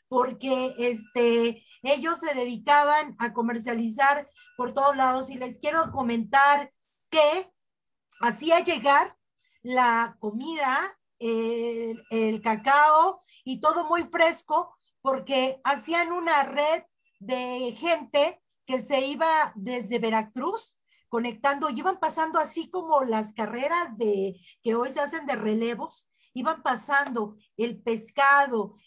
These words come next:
iban pasando las frutas frescas para que llegaran a la mesa del emperador Moctezuma,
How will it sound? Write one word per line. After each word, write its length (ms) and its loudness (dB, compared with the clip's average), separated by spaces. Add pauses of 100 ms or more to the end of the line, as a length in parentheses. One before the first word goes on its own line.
iban 320 -4
pasando 960 -2 (160)
las 320 -2
frutas 500 -8
frescas 520 -6 (220)
para 260 -4
que 160 -8
llegaran 720 -2
a 100 -6
la 160 -2
mesa 420 -6
del 180 -6
emperador 580 -6
Moctezuma, 1080 -6